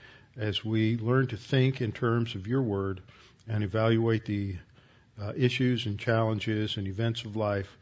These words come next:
through the framework of your word. We pray this in Christ's name. Amen. One of the responsibilities of a pastor is not only to teach the word,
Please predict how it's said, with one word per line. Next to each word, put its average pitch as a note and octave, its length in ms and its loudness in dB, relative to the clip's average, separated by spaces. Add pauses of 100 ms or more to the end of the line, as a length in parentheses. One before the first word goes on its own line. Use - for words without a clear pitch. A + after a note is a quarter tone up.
(360)
through G#2+ 140 -2
the F#2 100 -4
framework A2 460 0
of F#2+ 100 -4
your G2+ 120 -6
word. F#2+ 420 -6 (520)
We G#2 80 -4
pray A2 220 2
this G2+ 220 -2
in G#2 60 -6
Christ's A#2 420 0
name. G2 320 -4 (600)
Amen. G2+ 360 -6 (2000)
One F3+ 160 12
of D#3+ 120 12
the D3 220 12
responsibilities C#3 960 10
of G#2+ 100 2
a A2 40 0
pastor B2+ 840 2 (840)
is B2 360 6
not G#3 140 8
only D#3 160 10
to A2 80 2
teach A#3+ 380 8
the C#3 100 8
word, C#3 560 8